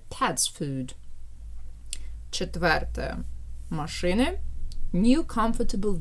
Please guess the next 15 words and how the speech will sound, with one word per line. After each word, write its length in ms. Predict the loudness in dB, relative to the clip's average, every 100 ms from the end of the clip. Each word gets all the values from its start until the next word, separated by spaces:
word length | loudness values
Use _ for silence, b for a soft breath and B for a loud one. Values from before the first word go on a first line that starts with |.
| 2
vehicle. 640 | 0 0 -2 -2 0 2
Пам'ятаємо, 640 | 0 -2 -4 -4 -4 -4 -6
що 120 | -6
слово 280 | -4 -2 -2
vehicle 840 | -4 -2 -2 0 -2 0 0 0 B B -8
стосується 680 | -6 -2 0 0 0 -2
будь-якого 600 | -4 0 0 0 -2 -6
транспортного 840 | -6 -6 -4 -4 -6 -8 -6 -4 -4
засобу. 720 | -4 -2 -2 -4 -2 0 0 -4 -14 -16 0
І 260 | 6 6
останнє 500 | 6 2 2 2 0
п'яте, 520 | -2 4 4 6 4
відповідно, 1120 | 2 0 -4 -2 2 2 2 2 2 2 0 -4 -10 -18 -20 -20 -20 -20 -18 -18 -6
пропонує 580 | -4 -2 0 4 6
нам 380 | 6 6 6 4